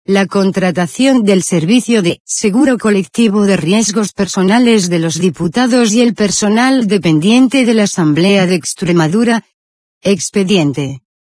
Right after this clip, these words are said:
cincuenta y seis M barra doce. Ayuntamiento de Alcántara.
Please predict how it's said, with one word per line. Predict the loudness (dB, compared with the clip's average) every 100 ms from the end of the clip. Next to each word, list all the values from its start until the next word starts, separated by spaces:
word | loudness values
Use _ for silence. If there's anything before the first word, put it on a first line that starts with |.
| _ _
cincuenta | -4 -2 0 0 -2 -2 -4
y |
seis | -2 -2 -2 -4
M | 0 0 2
barra | 0 0 0 0
doce. | -4 -4 -8 -8 _ _ _ _ -6
Ayuntamiento | -2 0 0 -2 0 2 2 0 0
de | 2 2
Alcántara. | 0 -2 -2 0 -2 -4 -6